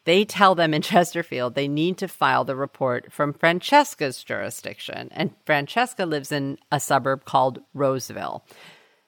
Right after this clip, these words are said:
thus beginning kind of this very problematic multi-jurisdictional police force operation that we're going to see unfold here that is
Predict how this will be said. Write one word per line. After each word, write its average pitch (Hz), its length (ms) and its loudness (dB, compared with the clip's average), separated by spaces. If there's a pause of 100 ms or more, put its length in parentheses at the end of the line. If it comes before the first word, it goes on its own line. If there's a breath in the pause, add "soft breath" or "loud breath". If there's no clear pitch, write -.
(260 loud breath)
thus 226 300 6
beginning 156 600 0
kind 147 360 -2
of 139 140 -4
this 131 240 -4
very 196 520 6
problematic 147 960 2
multi-jurisdictional 135 1600 0
police 127 600 -6
force - 560 -6
operation 156 600 2
that 139 120 -2
we're 135 80 -4
going 135 300 0
to 143 120 -6
see 135 260 -6
unfold 131 580 -4
here 160 300 0 (100)
that 131 160 -2
is - 260 -8